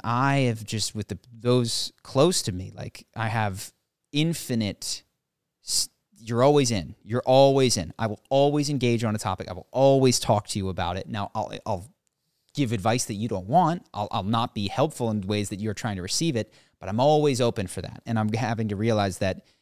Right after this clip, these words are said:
in order to be better at not stepping on people, getting in their way by telling them what they need to do when they don't wanna hear it, I've gotta say,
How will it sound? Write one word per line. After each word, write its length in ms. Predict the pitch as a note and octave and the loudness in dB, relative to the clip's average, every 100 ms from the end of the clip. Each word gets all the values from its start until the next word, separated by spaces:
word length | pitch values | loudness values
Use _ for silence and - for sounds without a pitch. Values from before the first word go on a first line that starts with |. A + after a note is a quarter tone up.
| _ | _
in 80 | G#2+ | -2
order 200 | C#3 D3 | 0 0
to 60 | B2+ | 0
be 120 | A2+ | 0
better 360 | G2 A#2 G2 F#2+ | 4 4 4 0
at 220 | G2+ G2+ | -2 -2
not 260 | G2+ F#2+ - | -2 -4 -4
stepping 400 | - - A#2 A#2 | -4 -2 0 0
on 120 | G#2 F#2+ | 0 0
people, 500 | G2+ F2 F#2+ F#2+ - _ _ _ - | -4 -4 -4 -6 -10 _ _ _ -2
getting 240 | A#2 A#2 | 2 4
in 120 | A2+ | 4
their 200 | G#2 G#2 | 4 2
way 200 | G2 G2 | 4 4
by 120 | F#2+ F#2 | 2 0
telling 300 | - G2+ G2+ | -2 0 0
them 80 | F#2+ | -2
what 120 | F#2+ | -2
they 120 | G2 | -2
need 140 | F#2+ F#2 | -2 -4
to 80 | |
do 140 | F2 F#2 | -4 -2
when 80 | F#2 | -2
they 80 | F2+ | -2
don't 100 | F2 | -4
wanna 120 | F2 | -2
hear 220 | B2+ G#2+ | 0 0
it, 160 | G2+ - _ _ - | 0 -6 _ _ -6
I've 180 | G#2+ A2+ | -4 0
gotta 180 | G2+ G2 | 0 0
say, 280 | F#2 F2+ | -2 -4